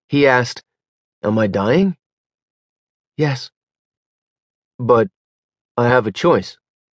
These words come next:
"You do." "Good." "Perhaps," she amended.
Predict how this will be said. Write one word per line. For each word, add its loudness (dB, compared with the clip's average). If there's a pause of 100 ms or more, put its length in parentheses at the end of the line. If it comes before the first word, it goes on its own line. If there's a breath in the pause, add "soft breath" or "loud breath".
(720)
"You -4
do." 0 (1200)
"Good." 2 (1080)
"Perhaps," -4 (480)
she -6
amended. -8